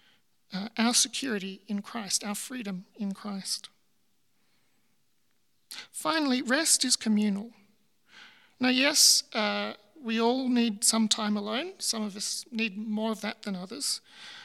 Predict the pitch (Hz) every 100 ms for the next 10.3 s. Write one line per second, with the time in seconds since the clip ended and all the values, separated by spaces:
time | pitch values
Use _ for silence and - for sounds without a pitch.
0 | - 240 - - 262 294 269 - - -
1 | _ - 269 240 247 214 214 247 - -
2 | 214 220 214 220 208 - - 214 - 240
3 | - _ - - _ _ - 220 - _
4 | _ _ - 220 202 208 202 202 - 220
5 | 196 - 196 185 190 - - _ _ _
6 | _ _ _ _ _ _ _ - 254 277
7 | - - - - - 254 277 254 - 466
8 | 233 - - 285 311 - 247 262 262 -
9 | 220 240 262 277 226 - 226 208 202 185
10 | 208 233 240